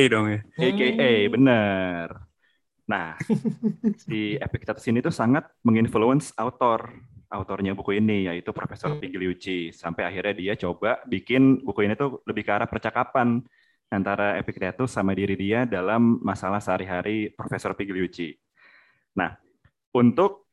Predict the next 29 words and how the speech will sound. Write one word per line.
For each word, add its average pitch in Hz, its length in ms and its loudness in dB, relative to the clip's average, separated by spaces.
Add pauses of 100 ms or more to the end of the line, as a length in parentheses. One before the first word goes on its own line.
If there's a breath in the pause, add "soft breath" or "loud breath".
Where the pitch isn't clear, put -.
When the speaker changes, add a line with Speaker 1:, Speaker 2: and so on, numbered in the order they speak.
(100)
Speaker 2:
eh, 135 320 2
sejarahnya 131 480 0
sendiri, 131 480 -4
sebenarnya 156 720 0
Stoik 123 320 0
itu 175 720 2
awalnya 123 800 2
turunan 110 560 2
dari 127 720 -2 (320)
murid-murid 120 520 0
Socrates. - 800 -6 (800)
Jadi 131 320 0
zaman 107 240 4
dulu 101 240 4
itu 135 160 -2
Socrates 107 420 -6
punya 98 220 -6
tiga 95 160 -6
murid, 85 480 -4
dan 90 240 -4
salah 87 240 -4
satunya 90 480 -2
ada 95 160 -6
namanya 90 320 -2
Antisthenes, 90 1040 -6
yaitu 90 320 -6
pencipta 92 560 -4
aliran 90 480 0
sinik. 95 480 -2